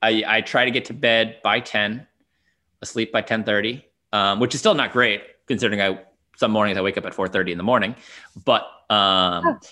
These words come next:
Speaker 2: yeah, I know the
Speaker 1: it's
Speaker 2: struggle.
Speaker 1: Exactly, exactly. So it's, uh, it's all part of the process of, like, that whole nighttime, like, winding down, because I was someone, uh, you know, a year ago that would just, you know, stay up. I would be up till eleven, twelve, and then I would turn around and get up at four thirty.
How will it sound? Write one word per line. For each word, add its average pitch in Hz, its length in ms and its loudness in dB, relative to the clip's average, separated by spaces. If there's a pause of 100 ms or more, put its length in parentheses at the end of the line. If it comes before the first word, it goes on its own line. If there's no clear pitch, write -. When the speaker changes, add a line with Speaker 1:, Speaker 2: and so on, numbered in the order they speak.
(140)
Speaker 2:
yeah, 226 100 -4
I 226 120 2
know 254 100 2
the 277 60 0
Speaker 1:
it's - 80 -20
Speaker 2:
struggle. 269 440 0 (220)
Speaker 1:
Exactly, 123 500 0
exactly. 101 480 -2
So 107 380 2 (320)
it's, - 500 -4
uh, 107 320 2
it's 120 140 2
all 147 100 4
part 131 200 4
of 113 40 2
the 107 80 -2
process 113 420 0
of, 95 100 -2
like, 92 120 -4
that 95 140 -2
whole 110 180 2
nighttime, 98 560 -2 (140)
like, 95 180 -4
winding 98 400 -2
down, 92 240 -2
because 95 340 -4 (320)
I 127 140 2
was 147 180 0
someone, 127 560 2 (460)
uh, 127 40 -6
you 120 120 2
know, 98 240 2
a 104 60 2
year 123 260 4
ago 101 640 2
that 107 240 0
would 101 260 -4
just, - 380 -6 (240)
you 113 80 0
know, 90 100 -2
stay 104 320 -2
up. - 240 -6
I 104 140 0
would 98 180 -2
be 101 140 0
up 90 120 -2
till 98 180 -4
eleven, 92 360 -2
twelve, 87 360 -2
and 101 120 -2
then 95 80 2
I 98 60 2
would 98 100 -4
turn 95 180 -6
around 95 180 -2
and 95 100 -8
get 98 60 -2
up 98 80 -8
at 98 60 -10
four 110 140 -6
thirty. 165 300 0